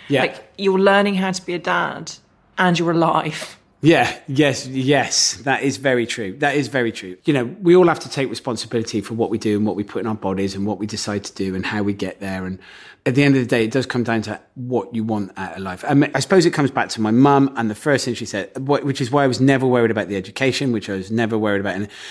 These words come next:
Speaker 1: and my mum never pushed me for doing exams or doing it, 'cause I think she probably always knew.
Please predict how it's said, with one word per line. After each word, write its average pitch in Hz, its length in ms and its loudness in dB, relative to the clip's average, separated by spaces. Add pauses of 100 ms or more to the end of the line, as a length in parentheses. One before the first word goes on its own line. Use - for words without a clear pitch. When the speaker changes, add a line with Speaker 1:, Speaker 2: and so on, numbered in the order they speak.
(180)
Speaker 1:
and 120 140 2
my 127 100 4
mum 131 380 4
never 131 260 4
pushed - 320 -4
me 110 140 0
for 107 160 -8
doing 107 320 0
exams 104 420 -2
or 101 60 -10
doing 107 220 -2
it, - 40 -20 (320)
'cause 175 140 -4
I 185 40 6
think 202 140 2
she 196 180 2
probably 156 300 0
always 123 300 0
knew. 104 260 -2